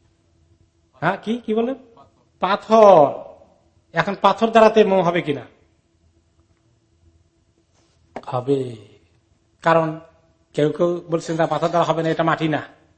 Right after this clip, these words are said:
তা সাঈদ মানে হলো পাথরের বা হোক, আর জমিনের মধ্যে যদি পাথুরে জমিন থাকে, এটাই খালাস, এটা ন্যাচারাল, এটা জমিনের অংশ কিনা। অবশ্যই ফ্লোরে যখন এগুলা থাকে, জমিনের অংশ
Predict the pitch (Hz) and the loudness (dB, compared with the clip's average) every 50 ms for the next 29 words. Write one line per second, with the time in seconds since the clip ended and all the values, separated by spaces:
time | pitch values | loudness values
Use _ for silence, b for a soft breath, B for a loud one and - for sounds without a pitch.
0 | _ _ _ _ - 160 - - - 160 156 175 208 233 214 202 226 226 240 247 | _ _ _ _ -10 -10 -8 -6 -4 -2 0 2 2 0 0 0 0 0 0 -2
1 | 196 208 226 254 240 - - 139 131 - - 175 202 233 - - - - - _ | -4 -4 -6 -6 -8 -10 -12 -14 -12 -8 -6 -4 -2 -2 -2 -4 -8 -20 -20 _
2 | _ _ _ _ _ 151 143 165 170 165 165 170 165 165 175 170 156 143 143 - | _ _ _ _ _ 0 2 2 2 2 0 -2 -2 -2 -2 -2 -2 -4 -8 -14
3 | - _ _ _ - 151 151 160 143 139 180 214 220 233 226 220 214 208 202 202 | -20 _ _ _ -8 -6 -6 -4 0 0 2 4 4 4 4 2 0 -2 -2 -6
4 | 196 202 202 208 208 - - 190 185 - - 233 262 247 220 214 190 190 185 175 | -6 -8 -10 -12 -10 -4 -4 -4 -2 -2 -2 -2 0 2 2 2 0 0 -2 -6
5 | 175 165 156 - 147 135 143 _ _ b b b b b b b b _ _ _ | -8 -12 -12 -10 -12 -12 -12 _ _ b b b b b b b b _ _ _
6 | - 220 226 - 320 294 277 - - - _ _ _ _ _ - 254 285 285 - | -4 -4 -2 0 0 -2 -2 -4 -8 -18 _ _ _ _ _ -12 -10 -10 -12 -14
7 | - _ _ _ _ _ _ _ _ _ _ _ _ _ _ _ _ _ _ _ | -20 _ _ _ _ _ _ _ _ _ _ _ _ _ _ _ _ _ _ _
8 | _ 339 330 _ _ _ _ _ _ _ _ _ _ _ _ _ _ _ _ - | _ _ _ _ _ _ _ _ _ _ _ _ _ _ _ _ _ _ _ -8
9 | 160 156 202 214 220 214 240 254 240 - 240 233 233 202 170 151 - - - 190 | -4 2 2 4 4 4 0 -2 0 0 2 2 2 2 0 -4 -10 -8 -8 -4
10 | - 233 208 180 196 202 202 208 214 214 214 214 - 196 220 233 226 - - 247 | 0 0 2 4 2 2 2 2 0 0 -2 0 0 0 0 0 0 0 0 0
11 | 220 - 220 208 180 147 123 - - - - _ _ _ _ _ _ _ _ _ | 0 2 2 2 2 2 0 -2 -8 -20 -20 _ _ _ _ _ _ _ _ _
12 | _ _ _ - 208 226 233 262 - - - 180 151 - - 180 190 202 220 226 | _ _ _ -10 -8 -6 -4 -4 -6 -6 -8 -10 -10 -10 -6 -2 -2 0 2 0
13 | 214 214 220 214 196 185 214 220 - - - 220 226 247 240 269 269 285 277 277 | 0 0 -2 -4 -2 0 0 0 0 -2 -4 -6 -6 -4 -2 0 0 0 2 2
14 | 277 277 - - - | 0 -2 -4 -6 -14